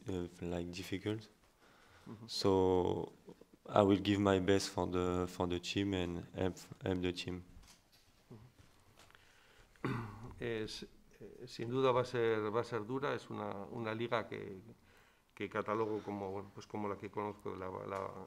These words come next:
Speaker 2: la primera división, eh, francesa. El, el año pasado todos sabemos que nos salvamos justo en el, en el último partido y esta temporada no va a ser fácil. Seguro que será igual, igual de dura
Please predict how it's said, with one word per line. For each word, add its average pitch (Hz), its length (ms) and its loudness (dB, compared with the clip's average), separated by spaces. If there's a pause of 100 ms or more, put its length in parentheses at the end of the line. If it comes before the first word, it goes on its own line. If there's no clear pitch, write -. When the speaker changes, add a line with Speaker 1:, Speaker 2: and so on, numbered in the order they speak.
(500)
Speaker 2:
la 98 100 -8
primera 104 440 -4
división, 101 560 -6
eh, 104 200 -10
francesa. 117 800 -2
El, 113 280 -6
el 113 140 -6
año 120 200 -2
pasado 123 640 0 (260)
todos 120 220 -2
sabemos 120 320 0
que 131 100 -4
nos 120 140 -4
salvamos 117 360 -2
justo - 280 -10
en 120 100 -6
el, 113 360 -6 (420)
en 117 140 -4
el 113 100 0
último 117 380 -2
partido 123 640 0
y 113 180 -8
esta 107 220 -8
temporada 113 680 -2 (180)
no 107 120 -6
va 107 60 -2
a - 20 -10
ser - 160 -16
fácil. - 340 -6
Seguro 104 340 -10
que 101 60 -16
será 101 260 -6
igual, 98 400 -2 (440)
igual 107 260 0
de 107 120 -2
dura 104 300 -4